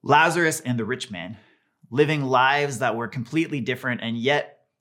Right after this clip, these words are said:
in death, this little divide of just finances becomes an increasingly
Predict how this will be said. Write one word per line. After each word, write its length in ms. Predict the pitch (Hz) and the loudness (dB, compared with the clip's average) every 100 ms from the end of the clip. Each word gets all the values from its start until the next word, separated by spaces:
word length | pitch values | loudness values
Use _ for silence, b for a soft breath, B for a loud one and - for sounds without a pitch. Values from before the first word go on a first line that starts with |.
| _ - | _ -6
in 240 | 135 123 | -2 0
death, 300 | 139 151 127 | 2 2 0
this 280 | 117 131 - | -6 -6 -6
little 340 | 123 165 160 117 | -2 2 2 2
divide 560 | 120 107 95 143 - - _ _ _ _ _ _ _ _ | 2 2 2 0 -4 -14 _ _ _ _ _ _ _ _
of 180 | 117 110 | -4 -2
just 240 | 107 117 - | -2 -6 -2
finances 680 | 120 127 123 98 98 117 | 0 2 0 -2 -6 -12
becomes 600 | 104 113 127 127 131 120 | -12 -6 -2 -2 -2 -6
an 160 | - 113 | -6 -6
increasingly 1000 | 110 - 131 131 127 127 123 123 123 | -6 -6 -8 -8 -8 -6 -6 -6 -6